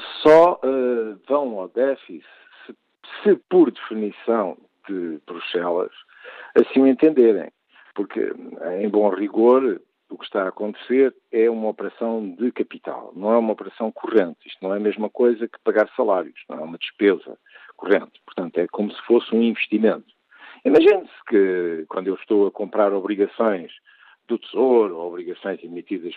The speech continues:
por um clube de futebol, ou o que for, eu não estou a gastar dinheiro, eu estou a fazer um investimento. Supostamente o Estado,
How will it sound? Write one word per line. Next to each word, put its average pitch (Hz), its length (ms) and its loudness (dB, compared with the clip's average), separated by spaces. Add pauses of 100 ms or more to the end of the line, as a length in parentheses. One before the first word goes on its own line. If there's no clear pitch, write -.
por 87 80 -20
um 87 80 -20
clube 104 260 -6
de - 80 -14
futebol, 117 600 4
ou 80 100 -10
o - 40 -20
que - 80 -20
for, 113 320 -2 (360)
eu 92 160 -6
não 107 140 -6
estou 113 480 0
a 117 40 2
gastar 117 720 -2
dinheiro, - 300 -20
eu - 60 -20
estou - 180 -14
a - 40 -20
fazer 95 140 -16
um 123 140 -4
investimento. - 520 -14
Supostamente 113 720 -4
o 123 40 -12
Estado, 127 480 2